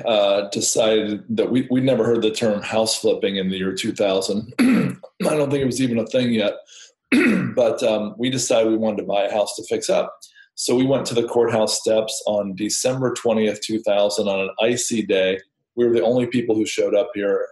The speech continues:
and they, they put a house out that was worth easily sixty-five thousand. We looked in the windows. It looked like it, you know, just needed a little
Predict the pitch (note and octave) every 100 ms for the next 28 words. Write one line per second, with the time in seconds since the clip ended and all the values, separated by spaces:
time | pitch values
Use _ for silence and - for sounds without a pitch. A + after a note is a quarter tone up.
0 | G2 F#2+ F#2 F#2 F#2 F#2 G#2+ G2+ A#2 G#2+
1 | G2 G#2 G#2 - F#2+ F2 F#2 - F#2+ -
2 | - _ _ _ _ _ G2+ G#2 G#2 G2+
3 | - A2+ A2 G#2+ G2 F#2+ - G#2+ - G2
4 | G2+ G2 F#2 G2 G2 F#2+ G2 F#2+ F#2 F#2+
5 | G2+ - G#2+ F#2+ F2 F#2+ F#2+ G2+ G2 G2
6 | F2+ F#2+ F#2+ F#2+ F#2 F2+ F2 _ F#2 F2+
7 | F#2 - F#2+ G2 F#2+ F#2 F#2 F2+